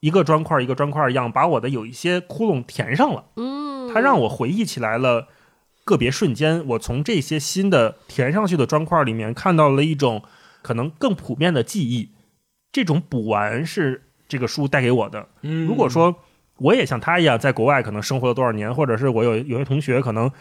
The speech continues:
Speaker 1: 呃，大学毕业或者是中学毕业就出国了，
Speaker 2: 对。
Speaker 1: 常年没有回来过，他们在看《城门开》的时候，我，我倒是挺想听听他们的感觉，就是他们是不是觉得，哦，确实重建了北京，
Speaker 3: 嗯。
Speaker 1: 或者是很多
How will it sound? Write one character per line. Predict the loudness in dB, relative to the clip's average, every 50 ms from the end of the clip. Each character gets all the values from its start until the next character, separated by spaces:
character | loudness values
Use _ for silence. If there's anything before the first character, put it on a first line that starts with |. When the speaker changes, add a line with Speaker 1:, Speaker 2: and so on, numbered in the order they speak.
| -16 -20 -6 -2
Speaker 1:
呃， | -2 0
大 | 0 2 2
学 | 2 2
毕 | 2 2 4
业 | 4 4 4
或 | 2 0 -2
者 | -2
是 | -2 0 0 -2 -2 -2 -8 _ _
中 | -2 0 2 4
学 | 4 2
毕 | 4 4
业 | 4 4
就 | 4 2
出 | 0 -2 -4
国 | -2 2 2 4 4
了， | 4 4 2 0 -2 -8
Speaker 2:
对。 | -6 -6 -6 -6 -8
Speaker 1:
常 | -6 -2 0 0 2
年 | 2 2 2
没 | 2 2 2
有 | 0 0
回 | -2 -4 -4 -2
来 | -2 -2 0
过， | 0 0 -2 -4 -4 -8 -16 _ _ -6
他 | -2 0 0
们 | 0 0
在 | -2 -2 -4 -6
看 | -4 0 0 0 0 0 -4
《城 | -6 -4 -2
门 | -2 -2 -2
开》 | 0 0 2
的 | 2 2
时 | 0 -2
候， | -2 0 0 -2 -2 -6 _ _ _ _
我， | -6 -6 -4
我 | -2 0 2
倒 | 2 2 2
是 | 2
挺 | 0 0 0
想 | 0 0
听 | 0 0 0
听 | 0
他 | 0 0 0
们 | 0 0
的 | 0
感 | 0 -2 -6 -6
觉， | -6 -8
就 | -6 -8
是 | -8 -6
他 | -4 0 0
们 | 2 2
是 | 2 0 0
不 | 0
是 |
觉 | 2 2 2
得， | 2 2
哦， | 2 2 0 0 -2 -8 _ _ -10
确 | -8 -6 -4
实 | -4 -4
重 | -6 -6 -6 -2
建 | 0 0 2 2
了 | 0 -2 -4 -4 -4 -4 -4 -4
北 | -6 -6
京， | -8 -10 -10 -10 -8
Speaker 3:
嗯。 | -6 -4
Speaker 1:
或 | -2
者 | -2 -2
是 | -2
很 | -4 -4 -2
多 | 0 0 0 0